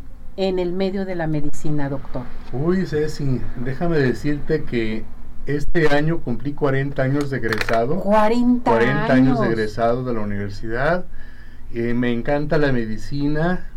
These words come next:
Speaker 2: sigo en la medicina. Eh, yo le doy mucho gracias a Dios, ¿sabes de qué? Lo que para mí en un, fue un golpe fuerte al principio de mi carrera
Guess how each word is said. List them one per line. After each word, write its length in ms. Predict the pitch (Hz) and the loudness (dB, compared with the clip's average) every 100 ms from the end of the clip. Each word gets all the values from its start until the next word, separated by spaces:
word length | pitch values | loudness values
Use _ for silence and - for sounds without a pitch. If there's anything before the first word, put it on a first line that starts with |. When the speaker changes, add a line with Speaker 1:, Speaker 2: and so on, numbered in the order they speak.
| - - - - | -4 -4 -4 -6
Speaker 2:
sigo 440 | - 165 165 151 | -6 -2 -2 0
en 40 | 143 | 0
la 100 | 123 | -2
medicina. 880 | 120 113 110 - 151 156 160 170 180 - - - - - - - | -4 -4 -4 -2 0 0 0 -2 -4 -8 -6 -6 -6 -10 -10 -8
Eh, 600 | 127 123 127 123 127 135 - - - 143 | -4 -4 -2 -2 -2 -4 -6 -6 -6 -4
yo 120 | 135 185 | 0 2
le 80 | 185 | 2
doy 160 | 196 | 2
mucho 280 | 196 190 190 | 2 0 0
gracias 360 | 180 175 190 175 | 0 0 0 2
a 80 | 151 | 0
Dios, 240 | 160 170 | 0 0
¿sabes 280 | 170 175 165 | 0 0 0
de 120 | 143 | -4
qué? 240 | 143 156 - - - - - - - - - | -4 -6 -4 -6 -6 -10 -10 -6 -4 -6 -4
Lo 100 | 143 | -4
que 120 | 135 143 | 0 0
para 180 | 139 | 0
mí 120 | 151 185 | 0 2
en 100 | 196 | 2
un, 200 | 202 - - - - - | -2 -6 -8 -8 -6 -4
fue 160 | - 170 | 0 2
un 500 | 180 185 185 180 160 | 2 2 2 0 0
golpe 360 | 151 160 156 160 | 2 2 0 -4
fuerte 520 | - 147 143 143 143 | -2 0 0 0 -2
al 120 | 123 | -2
principio 560 | 117 120 120 143 143 151 | 0 -2 -2 -2 -4 -2
de 80 | 135 | -2
mi 120 | 120 | -2
carrera 480 | 120 113 127 143 | -2 -2 -2 -2